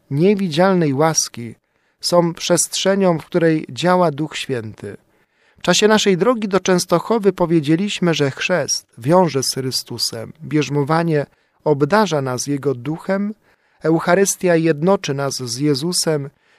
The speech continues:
sakrament pokuty i pojednania jedna nas z Chrystusem,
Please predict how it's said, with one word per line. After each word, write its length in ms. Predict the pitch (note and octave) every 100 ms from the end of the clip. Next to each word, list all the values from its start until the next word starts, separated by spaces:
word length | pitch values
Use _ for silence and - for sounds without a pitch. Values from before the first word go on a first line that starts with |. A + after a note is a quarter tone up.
| -
sakrament 580 | - E3 G3 G#3 G3+ -
pokuty 500 | F#3 F3+ A#3+ - G3
i 80 |
pojednania 680 | F3+ F3 E3 D3+ F3+ F#3 F3
jedna 580 | C#3 D3+ G3+ D3+ C3+ C3
nas 360 | B2+ B2 A#2 -
z 140 | -
Chrystusem, 840 | C#3+ C#3 - - F3+ - D3 B2+